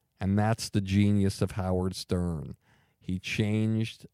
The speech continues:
the face of what he was doing. Hardcore, fast bits here and here. And instead, the, now, if you talk to anybody about Howard Stern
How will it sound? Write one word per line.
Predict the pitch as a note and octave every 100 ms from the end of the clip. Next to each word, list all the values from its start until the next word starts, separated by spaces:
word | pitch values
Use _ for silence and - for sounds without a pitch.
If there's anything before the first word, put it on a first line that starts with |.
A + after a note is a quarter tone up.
| _
the | G#2 G2+
face | - G2+ F#2+ G2 -
of | F#2+
what | F#2+ G2
he | F#2+
was | F2+ F#2+ G2
doing. | G2+ G2 F#2+ F#2 F2+ - _ _ _ _ _ _ _ _ _ _ _ _ _ _ _ _ -
Hardcore, | - C#3 A#2+ A#2 A2 - A2 A2 A2 G#2+
fast | - A2 A2+ A#2 - F#2
bits | A2 A2+ - -
here | - A2+ G#2+
and | G#2
here. | G#2+ A2 G#2+ G#2 G#2 _ _ _ _ -
And | G2 F#2 F#2 -
instead, | - - - A#2 G#2+ G#2 G2 G#2 _ _ _ _ _ _ _ _ _ _ _ -
the, | G2+ G2 F#2+
now, | G#2+ A2 A#2 A2+ A2 -
if | G#2 -
you | G#2+
talk | - B2 A2+ A2+ -
to | G2 -
anybody | B2 C3 B2+ G2 F#2 E2 D2+ C2 B1
about | F#2 F#2 F#2+ G#2
Howard | G#2+ G#2+ G2+ G2
Stern | - B2 A2+ G#2 F2 -